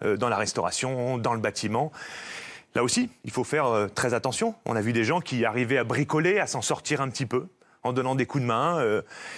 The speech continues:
et, euh, qui se retrouvent, euh, à demander aussi des, des chèques, euh, des chèques pour s'alimenter ou pour les produits de, de première hygiène. Et puis, ce qui nous inquiète beaucoup,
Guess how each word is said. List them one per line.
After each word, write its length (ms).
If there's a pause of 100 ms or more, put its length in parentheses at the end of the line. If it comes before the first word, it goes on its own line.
(300)
et, 220
euh, 240
qui 140
se 120
retrouvent, 480
euh, 320
à 80
demander 380
aussi 240
des, 340
des 200
chèques, 320
euh, 500
des 140
chèques 280
pour 240
s'alimenter 600
ou 80
pour 160
les 80
produits 320
de, 640
de 140
première 320
hygiène. 320 (100)
Et 60
puis, 300 (420)
ce 140
qui 120
nous 200
inquiète 340
beaucoup, 320